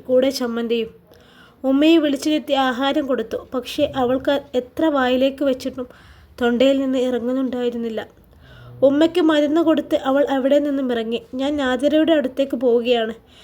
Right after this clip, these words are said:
വരുമ്പോൾ അവളെയും കൂട്ടി ഇങ്ങോട്ട് വരാൻ നോക്കാമെന്ന് ഉമ്മയോട് മാത്രം പറഞ്ഞു." റിയാസിനെ നോക്കിയിട്ടും അവിടെ കാണുന്നുണ്ടായിരുന്നില്ല. ഷംനക്ക് മുഖം കൊടുക്കാനും അവൾ നിന്നില്ല. ആശങ്കകൾ നിറഞ്ഞുകൂടിയ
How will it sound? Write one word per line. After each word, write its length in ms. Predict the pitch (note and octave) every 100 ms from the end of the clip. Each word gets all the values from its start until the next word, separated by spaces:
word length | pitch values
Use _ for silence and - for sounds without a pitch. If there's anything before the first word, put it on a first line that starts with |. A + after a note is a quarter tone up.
| - -
വരുമ്പോൾ 380 | A#3 B3 B3+ C#4+
അവളെയും 400 | A#3+ B3+ C#4+ D4
കൂട്ടി 340 | C4+ C4+ C4+
ഇങ്ങോട്ട് 440 | B3 C4 B3+ C#4 D4+
വരാൻ 340 | B3+ A#3 C#4 C#4
നോക്കാമെന്ന് 480 | C4 C4+ C4 B3+
ഉമ്മയോട് 440 | A#3+ A#3+ B3+ C4+ C#4+
മാത്രം 380 | B3 G#3+ B3+ A#3
പറഞ്ഞു." 320 | A3+ G#3 G#3+ - _ - - - -
റിയാസിനെ 520 | B3+ B3+ C4+ C#4+ D#4
നോക്കിയിട്ടും 580 | D4 B3+ B3+ C#4+ D#4 C#4
അവിടെ 240 | C4 B3 C4+ C4+
കാണുന്നുണ്ടായിരുന്നില്ല. 1000 | B3+ A#3+ C4+ C#4 A#3+ A#3 A3+ A3 G#3+ - - _ _ _
ഷംനക്ക് 560 | - B3 A#3 B3 B3+ C#4
മുഖം 300 | C4 A#3+ C4+ C#4
കൊടുക്കാനും 480 | B3+ B3+ A#3+ B3 A#3+
അവൾ 180 | A3 A#3
നിന്നില്ല. 380 | A3+ G#3 G#3 G3 - _ _ - - _ -
ആശങ്കകൾ 600 | A3+ A#3+ C#4+ C#4 C#4+ D4
നിറഞ്ഞുകൂടിയ 720 | C4+ B3+ B3+ C#4 A#3+ C4 B3+